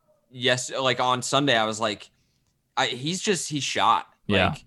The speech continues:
Speaker 1: it's, it's Peyton Manning with the Broncos. That year they went to the Super Bowl and they benched him for Osweiler for part of the year. Like,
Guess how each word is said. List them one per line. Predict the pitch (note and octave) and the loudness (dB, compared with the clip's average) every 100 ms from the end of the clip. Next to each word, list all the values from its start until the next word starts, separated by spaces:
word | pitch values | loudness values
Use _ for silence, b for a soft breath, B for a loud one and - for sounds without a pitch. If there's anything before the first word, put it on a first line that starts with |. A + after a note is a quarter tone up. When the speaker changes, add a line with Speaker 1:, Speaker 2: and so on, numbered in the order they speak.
| b b - | b b -4
Speaker 1:
it's, | C#3 - | -4 -2
it's | D#3 D3+ | -4 -4
Peyton | D#3+ F3+ F#3 | 2 2 4
Manning | E3 E3 D#3+ | 2 4 4
with | D#3 D3+ | 2 0
the | B2+ | 0
Broncos. | C3 B2+ B2+ A2 F#2 - - | 4 4 2 -2 -6 -8 -6
That | B2 A#2+ | -2 -2
year | B2 C3+ C3 | -2 -2 0
they | C3 | 0
went | B2 B2 | 0 -4
to | B2 | -8
the | A2+ | -10
Super | - A#2+ A#2 | -8 -6 -6
Bowl | A#2+ B2 A#2+ A2 | -2 0 0 -2
and | A2+ | -4
they | G#2+ | -6
benched | A2+ C3 - | -4 -6 -8
him | C#3 B2+ | -10 -10
for | A2 G2+ | -6 -2
Osweiler | G#2+ A#2 A#2+ A#2 A2+ A#2 A2+ | -2 -2 0 0 0 -2 -4
for | A2 | -6
part | A#2+ A#2 | -4 -4
of | A2 | -4
the | |
year. | A2 A2 A2 G#2+ | -4 -2 -4 -4
Like, | G#2 | -8